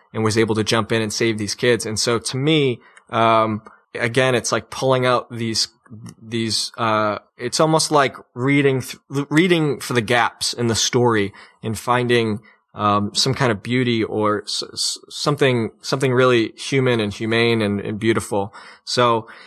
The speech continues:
yeah, that, you know, as a sermon, I don't know if it would work for a congregation, but, uh, as a sermon for myself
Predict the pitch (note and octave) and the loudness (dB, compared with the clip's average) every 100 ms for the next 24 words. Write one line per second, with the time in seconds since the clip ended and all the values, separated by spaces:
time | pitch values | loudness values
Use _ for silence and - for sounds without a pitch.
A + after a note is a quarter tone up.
0 | - _ D3 E3 C#3 B2+ D#3 C#3 C3+ D3 | -20 _ 2 4 4 2 2 0 -2 0
1 | C3 A#2+ - C3 C3 - E3+ E3+ C#3+ A#2+ | 0 0 0 -2 0 0 2 2 2 2
2 | C3 C#3 C3+ C3+ C3+ A2+ A#2 A2+ C3 C3+ | 2 2 0 0 0 -2 -2 0 0 0
3 | - A#2 A2 B2+ B2 A2+ A#2 A#2+ - A2 | 0 -2 0 0 2 0 2 2 0 -2
4 | G2+ G#2+ - _ - A2+ G#2+ G#2+ G#2+ - | -2 -2 -4 _ -8 -2 0 0 -2 -6
5 | _ - - - A#2 A#2+ - C#3+ C#3 B2 | _ -20 -12 -4 -2 0 0 2 0 -2
6 | B2+ A#2 A2 - D#3 B2+ B2 - | -4 -2 -2 2 2 0 -4 -12